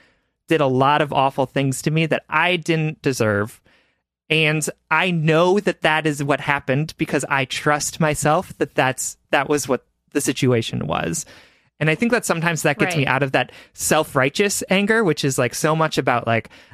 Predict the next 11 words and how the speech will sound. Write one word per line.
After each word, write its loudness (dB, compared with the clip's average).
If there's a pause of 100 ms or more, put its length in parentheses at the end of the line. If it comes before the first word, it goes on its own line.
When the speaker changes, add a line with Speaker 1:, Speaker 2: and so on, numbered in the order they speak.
(100)
Speaker 1:
"I 2
want 2
this 0
person -2
to 2
hurt 0
as 0
much 0
as 0
they 2
hurt, 0